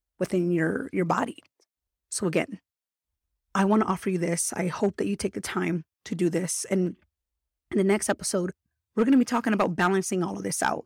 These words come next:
And yes, there, there is a way for us to acknowledge the positive and the negative, and that's what I mean about balancing, and really taking the time to be intentional. And, and that's what I wanna offer you,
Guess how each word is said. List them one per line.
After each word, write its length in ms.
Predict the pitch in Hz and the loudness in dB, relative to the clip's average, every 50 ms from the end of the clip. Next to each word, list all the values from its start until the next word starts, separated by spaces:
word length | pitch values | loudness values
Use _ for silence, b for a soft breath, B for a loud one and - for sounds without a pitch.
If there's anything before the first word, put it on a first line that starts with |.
| _ | _
And 340 | 208 196 208 196 190 185 180 - _ _ _ _ _ _ _ _ _ _ | -2 0 2 2 2 0 -2 -4 _ _ _ _ _ _ _ _ _ _
yes, 500 | - 196 165 196 190 202 214 - - - - - - - | -8 -2 0 2 2 2 2 0 -4 -6 -6 -6 -6 -2
there, 460 | 208 196 185 185 180 180 180 175 - - - | 0 2 4 4 4 2 0 0 -2 -2 -2
there 140 | 214 196 196 | 0 0 2
is 180 | 214 214 - | 0 0 0
a 40 | 226 | 0
way 200 | 185 185 185 180 | 0 2 2 2
for 280 | 190 - - - 190 175 | 0 -2 -4 -2 0 0
us 160 | 170 - - - | -2 -2 -4 -4
to 180 | - 214 196 180 | -2 0 0 0
acknowledge 840 | 180 175 165 202 180 180 175 175 180 180 196 202 190 185 - - - _ _ _ _ _ _ | 0 -2 0 0 2 4 4 4 4 2 2 0 -2 -2 -6 -8 -8 _ _ _ _ _ _
the 60 | - | -4
positive 400 | 180 - - 190 190 180 185 180 | -4 2 2 2 2 2 0 2
and 80 | 180 180 | 2 4
the 60 | 170 | 2
negative, 540 | 175 170 170 170 190 196 202 208 208 - - | 4 2 2 2 4 2 2 2 0 -4 -8
and 80 | - 285 | -8 -4
that's 180 | - - - - | -2 -2 -2 -2
what 60 | 208 | 0
I 60 | 175 | 0
mean 160 | 180 185 180 | 2 2 2
about 240 | 175 175 170 - - - - | 2 0 -2 -2 -2 -6 -4
balancing, 640 | - 170 160 175 185 202 - - - 214 214 214 - _ _ _ _ _ _ _ _ _ _ _ _ _ | 0 2 4 4 4 2 2 2 2 2 2 0 -2 _ _ _ _ _ _ _ _ _ _ _ _ _
and 280 | - 202 208 - 202 180 | 2 2 2 2 2 2
really 220 | 202 214 226 226 | 2 4 4 2
taking 300 | 220 - 233 202 - 208 | 2 2 0 2 2 2
the 60 | 190 170 | 0 0
time 320 | - - - 185 180 180 | 0 0 0 0 0 0
to 100 | - - | 0 -2
be 100 | 170 170 | -2 -2
intentional. 540 | 165 190 - - - - - - - - - - - - | -2 -2 -4 -6 -6 -6 -6 -6 -10 -12 -12 -12 -10 -2
And, 160 | - 202 190 185 | -2 0 0 0
and 160 | 190 190 175 | 0 0 2
that's 200 | 180 185 180 - | 2 0 0 0
what 100 | - 185 | 0 0
I 40 | 175 | 0
wanna 200 | 170 170 170 170 | 0 0 0 -2
offer 240 | 160 165 - 190 | -4 -6 -6 -8
you, 260 | 185 185 180 165 165 | -8 -8 -8 -10 -12